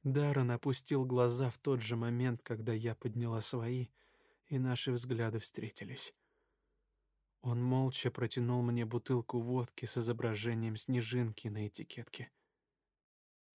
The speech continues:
"Выпей". Я не двигалась. Тогда он повернул моё запястье, раскрыл ладонь и вложил в неё бутылку. "Пей, пока не почувствуешь, как напиток обжигает твоё горло".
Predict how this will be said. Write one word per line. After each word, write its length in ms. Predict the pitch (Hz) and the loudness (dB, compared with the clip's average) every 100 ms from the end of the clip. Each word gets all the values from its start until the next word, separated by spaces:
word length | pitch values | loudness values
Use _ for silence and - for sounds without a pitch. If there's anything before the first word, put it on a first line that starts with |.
| _ | _
"Выпей". 720 | 143 143 123 - - - - _ _ _ _ _ _ _ _ _ _ _ _ | -6 -4 -6 -8 -14 -14 -16 _ _ _ _ _ _ _ _ _ _ _ _
Я 220 | 117 120 | -4 -2
не 100 | 117 | -2
двигалась. 580 | 117 120 117 107 - - _ _ _ _ _ _ - | -2 -2 -2 -4 -4 -8 _ _ _ _ _ _ -2
Тогда 300 | 123 120 120 | 0 4 4
он 140 | 120 | 4
повернул 440 | 113 120 123 120 120 | 2 2 4 4 4
моё 240 | 117 120 | 2 2
запястье, 680 | 117 113 - 127 127 - 120 | 2 0 2 2 2 0 0
раскрыл 380 | 117 - 131 120 | 0 0 2 2
ладонь 420 | 117 117 127 123 | 2 2 2 2
и 40 | 113 | 2
вложил 380 | 117 113 120 | 2 2 2
в 80 | 113 | 2
неё 220 | 113 117 | 0 0
бутылку. 520 | 110 113 - 104 - - _ _ _ _ _ _ _ _ _ _ _ _ _ _ _ | -2 -4 -6 -8 -10 -12 _ _ _ _ _ _ _ _ _ _ _ _ _ _ _
"Пей, 380 | 123 110 95 90 - | -4 -4 -4 -10 -10
пока 300 | 104 - 101 | -10 -6 -6
не 120 | 101 | -4
почувствуешь, 760 | 101 - - 110 - 104 98 | -6 -6 -4 -4 -4 -4 -4
как 200 | - 104 | -6 -6
напиток 600 | 110 107 - 117 113 - | -4 -6 -4 -4 -4 -4
обжигает 580 | 107 107 110 113 104 95 - | -4 -2 -4 -2 -4 -6 -8
твоё 300 | 110 104 110 | -6 -6 -6
горло". 420 | 113 98 - | -6 -8 -10